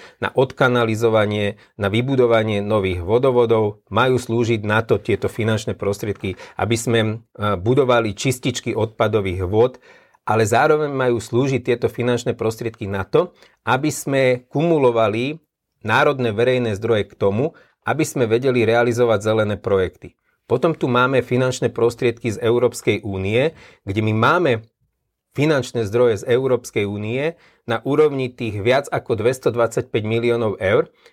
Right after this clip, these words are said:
a my kvôli manažmentu sucha, kvôli manažmentu ekologických záťaží, kvôli manažmentu odpadového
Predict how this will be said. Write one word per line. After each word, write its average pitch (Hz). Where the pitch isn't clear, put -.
a 92
my 120
kvôli 120
manažmentu 123
sucha, 104
kvôli 104
manažmentu 131
ekologických 113
záťaží, 98
kvôli 107
manažmentu 127
odpadového 117